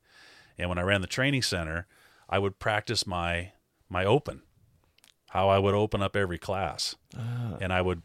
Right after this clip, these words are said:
Speaker 1: I would practice on the way home the night before the class, on the way to the university in the morning. I would practice all the things I was gonna say, literally speak them all out, not just write 'em down. I would, I would say, "This is what I'm gonna say to open this class."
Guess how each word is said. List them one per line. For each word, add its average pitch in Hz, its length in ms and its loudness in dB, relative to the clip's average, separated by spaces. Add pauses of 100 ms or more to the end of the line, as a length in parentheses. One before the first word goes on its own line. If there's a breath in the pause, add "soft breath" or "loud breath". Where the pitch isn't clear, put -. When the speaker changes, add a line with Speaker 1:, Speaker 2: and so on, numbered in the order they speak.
(120)
Speaker 1:
I 95 100 -6
would 87 180 -6
practice - 360 0
on 95 120 -2
the 87 60 -4
way 98 220 0
home 104 240 0
the 101 80 -2
night 101 180 0
before 104 300 -2
the 101 80 0
class, 110 480 0
on 76 100 -12
the 73 60 -12
way 92 240 -2
to 101 60 -2
the 104 100 -2
university 101 720 0
in 98 80 -4
the 92 80 -4
morning. 110 460 0 (100)
I 90 80 -8
would 82 140 -10
practice 92 440 -4
all 98 140 0
the 95 60 -4
things 95 300 -8
I 92 60 0
was 87 160 -4
gonna 92 220 -6
say, 98 240 0
literally 92 600 4 (140)
speak - 380 -4
them 92 120 -4
all 90 220 4
out, 85 340 0 (640 soft breath)
not 92 200 0
just 98 180 -2
write 95 260 6
'em 87 100 0
down. 85 480 0 (180)
I 87 100 -4
would, 82 200 -8 (320)
I 82 80 -6
would 80 160 -6
say, 107 280 2
"This 92 200 0
is 98 80 -2
what 92 160 0
I'm 87 120 0
gonna 82 220 -6
say 98 320 0
to 90 60 -4
open 85 260 -8
this 76 140 -8
class." 76 500 -8